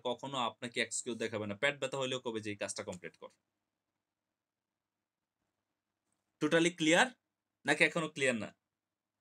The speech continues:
আপনারা কি, হ্যালো, ঘুমিয়ে গেছেন নাকি জাগ্রত আছেন? একটু হ্যান্ড রাইজ করবেন। ওকে, thank you so much। আমি সবাইকে দেখতে চাই যেন সবাই আপনারা ক্লিয়ার হন। আহ, এই কথাগুলি আপনারা টাকা দিয়ে কিনে পাবেন না,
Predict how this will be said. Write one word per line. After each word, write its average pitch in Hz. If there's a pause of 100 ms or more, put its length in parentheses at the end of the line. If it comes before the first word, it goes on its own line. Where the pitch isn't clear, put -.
(220)
আপনারা 143
কি, 180 (160)
হ্যালো, 185 (540)
ঘুমিয়ে 151
গেছেন 202
নাকি 123
জাগ্রত 165
আছেন? 156 (320)
একটু -
হ্যান্ড 170
রাইজ 202
করবেন। 147 (1700)
ওকে, 123
thank 139
you 147
so 113
much। 87 (1200)
আমি 147
সবাইকে 190
দেখতে 190
চাই 135
যেন 131
সবাই 175 (320)
আপনারা 151 (460)
ক্লিয়ার 180
হন। 110 (520)
আহ, 104
এই 170
কথাগুলি 180
আপনারা 165
টাকা 165
দিয়ে 151
কিনে 143
পাবেন 101
না, -